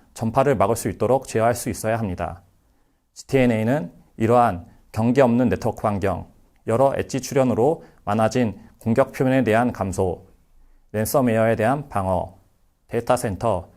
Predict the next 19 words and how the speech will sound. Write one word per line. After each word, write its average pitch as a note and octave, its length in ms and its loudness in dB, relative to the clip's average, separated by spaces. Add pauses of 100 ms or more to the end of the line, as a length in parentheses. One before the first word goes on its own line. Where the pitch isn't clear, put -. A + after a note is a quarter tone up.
(240)
클라우드를 D#3+ 560 2
가리지 A2 360 0
않는 G2 380 -2 (220)
모든 G#2+ 360 0
지원, F#2 360 -2 (640)
더 G2+ 120 -4
이상 A#2+ 340 -2 (240)
브이팬 C3+ 380 0
연결을 A2+ 360 2
위한 A#2 360 0
다른 B2 240 2
설정이 C3 560 -2
필요 B2+ 180 0
없이 G2 480 -4 (200)
단지 A#2 500 -4 (220)
어플리케이션 D3+ 580 -2
실행만으로 B2 560 0
수행되는 A2+ 680 -2 (260)
지티엔에이의 B2+ 840 0